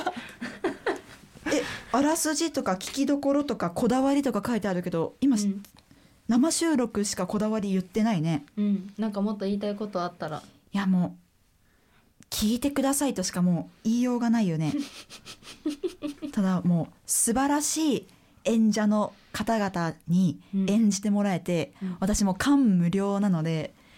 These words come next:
Speaker 2: うん。
Speaker 1: もうこれは皆さんぜひ聞いてほしいなと思うんですけど、
Speaker 2: うん。
Speaker 1: これで締めていいんでしょうか？いいんでしょうか？
Speaker 2: <laughs>
Speaker 1: オッケーが出ました。ということで、えー、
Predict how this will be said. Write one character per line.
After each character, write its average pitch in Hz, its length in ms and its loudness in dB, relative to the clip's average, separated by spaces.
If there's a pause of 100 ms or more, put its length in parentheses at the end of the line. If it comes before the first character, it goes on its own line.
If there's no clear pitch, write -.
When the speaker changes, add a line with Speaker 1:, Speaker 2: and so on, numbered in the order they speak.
(140)
Speaker 2:
う 202 40 -2
ん。 196 40 0
Speaker 1:
も - 20 -2
う - 40 -2
こ 240 160 -4
れ 269 100 2
は 262 260 0 (360)
皆 233 200 4
さ 214 180 0
ん 170 100 2
ぜ 208 120 0
ひ 220 240 -2 (280)
聞 214 220 2
い 214 60 0
て 220 100 -2
ほ 196 140 -4
し 277 200 0
い 214 60 2
な 226 140 0
と 165 260 -4 (1300)
思 240 380 4
う 214 80 2
ん 180 140 4
で 165 120 -2
す - 160 -6
け 151 100 -6
ど、 185 220 -2 (240)
Speaker 2:
う 208 40 -4
ん。 196 220 -4
Speaker 1:
こ - 160 -2
れ 233 140 2
で 247 80 0
締 254 200 0
め 226 120 2
て 185 120 -4
い - 120 -2
い 285 80 6
ん 262 120 4
で 175 120 2
し 175 120 -4
ょ 151 100 0
う 143 60 -4
か？ 202 260 -2 (260)
い 220 140 4
い - 20 6
ん 185 160 4
で 160 100 0
し 170 120 -4
ょ 156 180 0
う 143 60 -6
か？ - 260 -2 (140)
Speaker 2:
<laughs> - 160 -18 (400)
Speaker 1:
オ 269 80 6
ッ 240 160 0
ケ 285 180 2
ー - 20 2
が 247 220 0 (100)
出 226 120 2
ま 262 120 4
し 285 100 -8
た。 262 260 -2 (800)
と 226 80 0
い 220 100 2
う 220 40 0
こ 214 100 -4
と 185 100 0
で、 165 220 -2 (1000)
え - 20 -6
ー、 156 260 -2